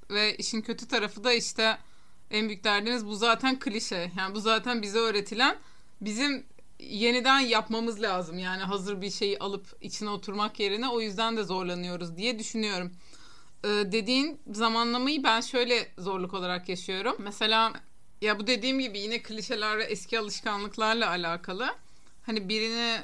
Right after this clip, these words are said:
çok seviyorsan, tırnak içinde çok aşıksan hep onu görmek istersin klişesiyle alakalı. Yani başkasıyla, başka biriyle buluştuğunda sanki onu görmek istemediğin bir şey gibi olabiliyor. O düşünceden mesela, o benim kurtulma,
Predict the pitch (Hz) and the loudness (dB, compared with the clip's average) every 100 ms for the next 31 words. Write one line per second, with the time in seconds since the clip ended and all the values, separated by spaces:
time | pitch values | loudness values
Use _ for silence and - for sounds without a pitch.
0 | - - - - 247 - 262 208 180 180 | -8 -14 -14 -4 -4 -2 0 0 0 0
1 | 220 226 254 202 202 214 208 220 208 226 | 0 0 -4 -6 -6 -6 -6 -2 0 0
2 | - - 240 247 240 226 214 214 196 190 | -2 -2 0 0 0 -2 -4 -2 0 0
3 | 196 202 - - 196 190 - 185 - - | -2 -6 -8 -2 0 -2 -6 -12 -12 -8
4 | 196 190 196 196 208 185 170 165 160 - | -8 -4 -6 -6 -6 -4 -2 -2 -4 -6
5 | 165 175 180 180 180 185 - 185 185 202 | -8 -6 -4 -4 -4 -4 -4 -8 -8 -8
6 | 190 190 185 - _ - - 196 185 - | 0 2 0 -2 _ -16 -4 -2 -2 -2
7 | 233 214 202 185 170 180 180 - 185 180 | -2 0 0 0 -4 -4 -6 -8 -6 -4
8 | 180 240 262 - - - 202 196 190 202 | 2 6 6 4 -2 -8 -4 -2 -4 -4
9 | 214 196 190 190 208 208 - - - - | -4 -2 -2 0 -4 -6 -10 -8 -8 -2
10 | 214 208 160 170 160 139 - - - - | -2 -2 -4 -6 -6 -10 -14 -14 -12 -8
11 | - 180 160 156 156 151 151 139 147 151 | -4 -4 -4 -8 -8 -8 -10 -10 -12 -12
12 | 147 - - 185 190 185 160 185 185 180 | -14 -16 -10 -6 -6 -6 -10 -8 -6 -6
13 | 180 185 175 170 - 196 202 190 185 196 | -4 -4 -6 -10 -8 -4 -2 -4 -8 -10
14 | - 190 180 | -8 -8 -8